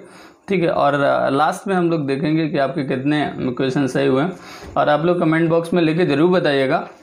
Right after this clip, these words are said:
कि आप लोगों के कितने क्वेश्चन सही हुए हैं, ठीक है। और अगर फिफ्टी से ज़्यादा सही होते हैं तो मैं उम्मीद करता हूँ सौ परसेंट आपका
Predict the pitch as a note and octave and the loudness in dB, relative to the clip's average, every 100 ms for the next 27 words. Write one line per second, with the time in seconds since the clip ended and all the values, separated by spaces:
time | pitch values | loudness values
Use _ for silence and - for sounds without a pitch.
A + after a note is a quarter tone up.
0 | - E3 - C#3+ D#3 D#3 D#3 D3+ G3 C4 | -4 0 2 0 0 0 0 0 -2 -4
1 | - - - G3 F#3 G3 D#3+ C#3+ D#3 C3+ | -8 -20 -6 -2 0 0 0 0 0 2
2 | C3 C3 B2 B2 - - - - - G3+ | 2 2 2 0 -4 -10 -20 -20 -6 0
3 | F#3+ D3 - - - C#3+ D3+ D3+ D#3 D#3 | 0 0 -6 -20 -4 0 2 2 0 0
4 | F3+ B3 A#3+ G3+ G#3 G3 F#3 E3 D#3 D#3 | 2 0 0 -2 -2 0 2 2 0 0
5 | D#3 C#3+ C3 C3+ F3+ F#3 F3+ E3+ D#3+ E3 | 0 0 0 0 0 2 2 4 2 2
6 | D3+ C#3+ D3+ D#3+ C#3+ C#3+ C3+ C3 C#3 C3 | 0 -2 0 -2 0 -2 -2 -2 0 2
7 | B2+ B2+ F3+ | 0 0 -2